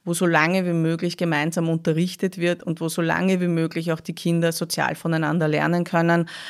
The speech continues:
Da gibt es wunderbare Modelle, wie man auch das differenziert machen kann und wie man sozusagen Begabte, ähm, in die eine wie auch, äh, ge-, Personen, die Förderungsbedarf haben oder Schülerinnen, die Förderungsbedarf haben,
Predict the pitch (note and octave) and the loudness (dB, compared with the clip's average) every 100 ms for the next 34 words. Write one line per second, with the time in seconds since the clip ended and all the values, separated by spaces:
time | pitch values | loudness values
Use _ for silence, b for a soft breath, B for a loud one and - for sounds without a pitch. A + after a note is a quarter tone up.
0 | B B B E3 F#3 F3+ F3 E3 - D#3+ | B B B 2 2 2 0 0 0 4
1 | F#3 F#3 E3 E3 E3 D#3+ D3+ E3 F3 E3 | 6 8 8 8 4 4 4 6 6 4
2 | E3 D#3+ - - - D#3+ E3+ E3+ E3+ E3 | 2 0 -2 -4 -6 -2 -2 0 0 0
3 | E3 F3+ F3 E3 D#3+ - E3 E3+ D#3+ E3 | 0 -2 0 -2 -2 -4 -6 -4 -2 -2
4 | - - D#3 D#3+ - D#3+ D#3+ D#3 D#3 D#3+ | -4 -4 -4 -4 -4 -2 -2 -4 -6 -2
5 | E3 D#3+ D#3+ B B B - F3 E3+ D3+ | -2 -2 -6 B B B -4 -2 2 2
6 | E3 - F3 E3+ - - E3+ E3+ F3 - | 2 0 2 2 0 -2 0 0 -2 -2
7 | D#3 E3 E3 - E3+ F3 E3+ E3 E3+ D#3+ | -2 0 0 0 0 2 2 0 -2 -2
8 | E3+ - - - D#3 - - - E3 - | -4 -8 -6 -4 -4 -4 -8 -4 -6 -4
9 | D3+ - F#3+ F#3+ E3 D#3+ D#3+ E3 E3 E3+ | -10 -10 -14 0 0 2 2 2 2 -2
10 | E3 E3 - - - F#3 G3 F#3 F3+ - | -2 -8 -16 -14 4 8 8 8 2 -2
11 | F3 D3+ D#3 - D#3+ D#3+ D#3 - A3 G#3 | 0 2 2 -2 -4 -4 -6 2 4 6
12 | G3 F3+ F3+ F3 E3 D#3+ E3 E3 E3+ E3 | 4 0 -4 -2 0 0 -4 -6 -6 -4
13 | - - D#3+ D3+ | -4 -4 -4 -4